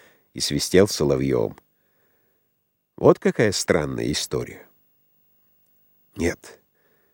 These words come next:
я не согласен с вами», — воскликнул я горячо. «У вас так хорошо в театре,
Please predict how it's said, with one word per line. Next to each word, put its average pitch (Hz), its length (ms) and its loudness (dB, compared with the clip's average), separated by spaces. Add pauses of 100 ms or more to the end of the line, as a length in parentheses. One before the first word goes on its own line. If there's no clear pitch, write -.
(320)
я 87 380 2
не 165 100 6
согласен 156 640 4
с - 140 -6
вами», — 101 300 4
воскликнул 98 600 0
я 87 160 6
горячо. 90 460 2 (380)
«У 123 120 6
вас 156 420 6
так 175 300 4
хорошо 139 640 6
в - 100 -6
театре, 151 560 4